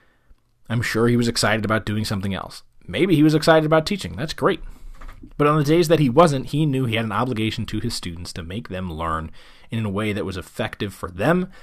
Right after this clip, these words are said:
because it made it easier for grading for him or whatever it may be, whatever his reason was,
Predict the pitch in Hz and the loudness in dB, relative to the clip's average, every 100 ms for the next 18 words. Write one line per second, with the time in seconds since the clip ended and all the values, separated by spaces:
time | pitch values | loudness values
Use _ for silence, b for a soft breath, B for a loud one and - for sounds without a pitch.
0 | B 104 104 95 90 82 135 147 127 104 | B -6 -4 -4 -6 -4 0 0 2 -2
1 | - 82 - 151 180 160 160 151 143 139 | -4 -8 0 2 2 2 2 2 0 0
2 | 92 87 127 127 120 101 92 - - 233 | -2 0 0 4 2 2 -4 -8 2 4
3 | 269 156 120 104 127 104 85 78 120 | 6 4 2 0 -2 -2 -6 -10 -14